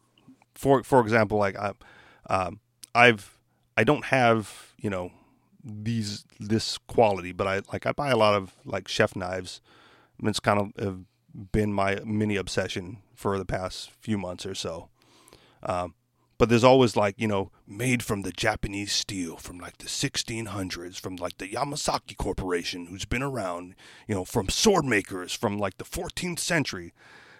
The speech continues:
I was like, "Yeah, that's a long-term view of things, man." You know, <laughs> like, they've, they've specialized their craft, not four years in advance, but, like, four hundred years, you know, like, just, you know, making things better. I go, like, "You wouldn't get that,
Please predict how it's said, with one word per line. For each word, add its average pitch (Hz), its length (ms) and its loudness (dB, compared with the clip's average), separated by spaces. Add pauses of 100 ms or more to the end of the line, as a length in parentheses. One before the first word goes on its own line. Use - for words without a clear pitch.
I 135 60 2
was 139 80 6
like, 147 140 6
"Yeah, 180 160 10
that's 196 140 8
a 175 60 12
long-term 170 500 8
view 196 180 8
of - 60 6
things, 92 280 -8
man." 101 340 -6 (120)
You 127 100 6
know, 139 180 12 (400)
<laughs> - 1120 -4
like, 120 180 6
they've, 170 200 10
they've 165 240 10
specialized 143 760 6
their 131 160 8
craft, 120 360 4
not 127 220 6
four 151 260 4
years 135 300 6
in 123 100 4
advance, 110 380 2
but, 110 100 -2
like, 104 260 -2
four 165 260 6
hundred 131 400 4
years, 98 540 -4
you 110 100 -2
know, 101 240 -2 (400)
like, 107 320 -2
just, 110 240 -8 (140)
you - 100 -2
know, 104 80 0
making 113 380 2
things 113 220 0
better. 107 360 -4 (720)
I 117 100 2
go, 120 80 6
like, 123 120 8
"You 131 100 4
wouldn't 139 240 6
get - 200 0
that, 92 220 -2